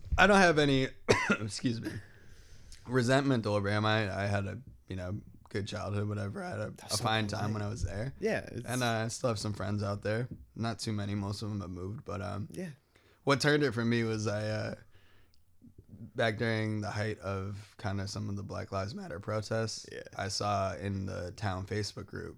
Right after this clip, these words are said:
Speaker 1: that there was gonna be one at our common park or whatever. Six hundred comments, ninety-five percent negative,
Speaker 2: Ugh.
Speaker 1: calling, saying it's communist propaganda. "We don't want this in our town. We're gonna have a counter protest." I was like,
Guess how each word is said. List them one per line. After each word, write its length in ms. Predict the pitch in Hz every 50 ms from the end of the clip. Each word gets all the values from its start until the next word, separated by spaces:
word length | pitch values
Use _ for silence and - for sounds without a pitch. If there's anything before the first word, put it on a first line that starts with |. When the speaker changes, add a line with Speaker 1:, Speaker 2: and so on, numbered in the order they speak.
| - -
Speaker 1:
that 160 | - 101 -
there 100 | - 87 90
was 140 | 92 95 95
gonna 180 | 92 92 92
be 180 | 92 - 87 90
one 380 | 90 90 92 92 92 101 85
at 140 | - 82 85
our 260 | 82 82 85 80 - - -
common 380 | - 98 92 95 95 92 95
park 280 | 98 - - - - -
or 80 | 95
whatever. 460 | 92 95 92 95 92 90 90 101 117 - - - - - - - - - - -
Six 320 | - - 131 127 - -
hundred 320 | 123 117 110 104 110 107
comments, 680 | - - 104 98 107 107 104 101 98 98 - - - - - - _ _ _ - - - - _ _ _ - - _ - -
ninety-five 600 | - 117 117 120 120 120 117 101 - 107 107 101
percent 360 | 101 104 98 - 107 98 -
negative, 600 | 92 98 98 98 95 98 98 95 98 101 101 98
Speaker 2:
Ugh. 80 | 101 -
Speaker 1:
calling, 440 | 98 98 101 101 101 101 104 104 98
saying 420 | 101 104 - - 95 92 90 90 87 87
it's 180 | - - - - - - - _
communist 600 | - - 107 107 107 107 104 104 107 107 98 - -
propaganda. 880 | - 104 - - - 120 104 - - 208 214 190 - 98 95 104 107
"We 140 | 104 98 101
don't 100 | 104 101
want 220 | 107 98 95 95
this 180 | - 131 - -
in 80 | 101 -
our 120 | - -
town. 480 | - - - - 85 98 101 104 101 101
We're 80 | 104 104
gonna 140 | 104 104
have 140 | 104 98 92
a 40 | 92
counter 400 | - - 107 107 113 110 107 104
protest." 520 | 101 - 117 113 107 107 123 117 113 - -
I 100 | 110 110
was 120 | 113 110
like, 260 | 113 113 110 113 147